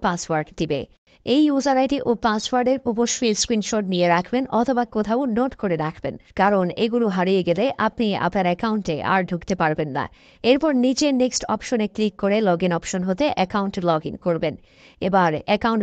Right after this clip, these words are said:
ভেরিফাইয়ের পালা। অ্যাকাউন্ট ভেরিফাই করার জন্য নিচে মেনু বাটনে ক্লিক করবেন, তারপর উপরে পার্সোনাল প্রোফাইলে ক্লিক করবেন। এইখান থেকে মোবাইল নম্বর দিয়ে অ্যাকাউন্ট ভেরিফাই করে নিতে হবে।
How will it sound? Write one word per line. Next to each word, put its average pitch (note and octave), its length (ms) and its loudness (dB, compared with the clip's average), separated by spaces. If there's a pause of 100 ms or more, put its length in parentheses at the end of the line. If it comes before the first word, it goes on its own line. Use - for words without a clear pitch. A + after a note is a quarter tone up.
(100)
ভেরিফাইয়ের F3 600 0
পালা। C3 220 -2 (460)
অ্যাকাউন্ট C4+ 360 0 (140)
ভেরিফাই A#3+ 400 2
করার G3 280 2
জন্য F#3 140 0 (140)
নিচে F3+ 260 0
মেনু F3+ 240 0
বাটনে F3+ 380 0
ক্লিক F#3+ 200 -2 (100)
করবেন, C#3+ 260 -2 (320)
তারপর G3 240 2 (120)
উপরে A#3 220 0 (140)
পার্সোনাল G3 480 -2
প্রোফাইলে F#3+ 360 0 (120)
ক্লিক A#3+ 260 -2
করবেন। D3 260 -2 (320)
এইখান C#4 280 0
থেকে C#4 160 0 (120)
মোবাইল G#3 300 2
নম্বর F#3 220 0 (120)
দিয়ে F#3 160 2 (160)
অ্যাকাউন্ট A#3 400 0 (200)
ভেরিফাই A3 440 2
করে D#3 220 0
নিতে D#3 260 -6
হবে। F3 200 -2